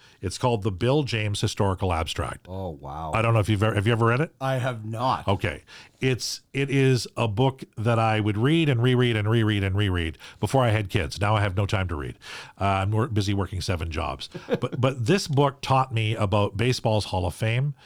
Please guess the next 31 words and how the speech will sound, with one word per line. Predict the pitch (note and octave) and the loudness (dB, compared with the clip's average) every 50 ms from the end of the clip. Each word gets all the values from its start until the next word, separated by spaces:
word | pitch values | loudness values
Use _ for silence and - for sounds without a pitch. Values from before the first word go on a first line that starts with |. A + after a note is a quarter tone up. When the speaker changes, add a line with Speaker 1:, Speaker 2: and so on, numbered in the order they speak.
| - - - - - - _ | -20 -20 -20 -20 -20 -14 _
Speaker 1:
and | - A2 G#2+ G#2+ G#2 G#2 G#2+ G#2+ G#2 - - _ | -4 -2 -2 0 0 0 0 0 -2 -4 -6 _
it's | A#2 A2+ - - - | -4 -4 -4 -2 0
not | D3 E3 F#3+ F3 | 2 4 4 4
a, | C#3+ C3 A2+ - - | 4 2 2 0 -4
it's | - - - | -8 -4 -2
not | F#3+ G#3+ | 0 0
a | F3 | 2
book | C3 C3+ C3+ - | 0 0 -2 -4
you | B2+ | -6
sit | A2 - A#2+ | -6 -4 -2
down | B2 A#2+ A2+ G#2+ | 0 0 2 0
and | G2 F#2+ F2 | 0 -2 -2
read, | F#2 G#2 G2+ G2+ G#2 F#2 - - - - - - - _ _ _ _ _ _ _ _ _ _ | 0 0 0 0 0 -2 -6 -10 -14 -20 -20 -20 -20 _ _ _ _ _ _ _ _ _ _
like, | - B2+ A#2 G#2+ - | -2 0 0 0 0
wa-, | G2 G#2+ A2 - | 0 -2 0 2
at | G#2+ G2+ | 2 2
one | G2 G2+ G2+ G2 | 2 2 0 0
time. | - A2 G2+ F2 E2+ | 0 0 0 0 -2
It's | E2 - | -4 -6
a | - | -4
book | - C3+ B2+ - | -4 -4 -2 0
you | B2 | 2
read | A2+ A2+ G#2 | 2 4 2
over, | G#2 F2+ F#2+ | 2 2 2
like, | F#2 F2 - | 0 -2 -2
five | - - G#2+ F#2+ F2+ D2+ D#2 | -2 0 0 0 0 0 -2
years. | F2 D#2+ B1+ A#1+ - G2+ | -2 -2 -4 -4 -6 -6
It's | F#2+ - | -4 -2
a | G#2+ | -2
monster. | F#2 F#2 G2 G#2 A2 A2 A#2 B2 B2 - - - D2+ C2+ B1+ - - - - - - - - _ | -2 -2 -2 -2 0 0 0 0 0 -2 -6 -8 -10 -10 -10 -12 -18 -20 -20 -20 -20 -20 -16 _
But | G#2 A#2 A#2 A2+ - | 0 0 0 0 -2